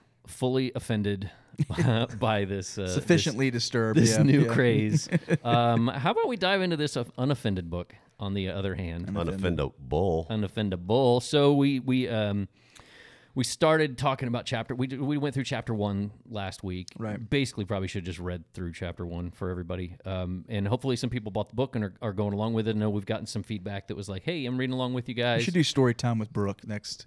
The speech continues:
Speaker 1: Is
Speaker 2: next
Speaker 1: that,
Speaker 2: go round.
Speaker 1: is that
Speaker 2: Yeah.
Speaker 1: what we should do?
Speaker 2: <laughs> Yeah.
Speaker 1: Uh, so we talked about,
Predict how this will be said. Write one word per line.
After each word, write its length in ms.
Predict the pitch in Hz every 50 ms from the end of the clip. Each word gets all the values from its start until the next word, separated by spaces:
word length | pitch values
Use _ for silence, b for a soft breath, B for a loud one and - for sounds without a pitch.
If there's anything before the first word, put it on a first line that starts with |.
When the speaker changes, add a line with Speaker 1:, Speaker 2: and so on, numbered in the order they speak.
| _ -
Speaker 1:
Is 60 | 113
Speaker 2:
next 80 | 120 -
Speaker 1:
that, 80 | 139 -
Speaker 2:
go 100 | 110 98
round. 240 | 98 101 101 98 113
Speaker 1:
is 60 | 123
that 100 | 143 147
Speaker 2:
Yeah. 40 | -
Speaker 1:
what 60 | -
we 60 | -
should 300 | - - 120 113 156 160
do? 60 | - 104 -
Speaker 2:
<laughs> 60 | 113
Yeah. 120 | 107 101 104 B B B B B B 135 B B B _ -
Speaker 1:
Uh, 220 | 131 135 139 131
so 160 | 120 - 160 147
we 120 | 143 165
talked 300 | 170 - 170 156 165 -
about, 640 | - 139 113 113 107 104 101 98 98 101 92 - -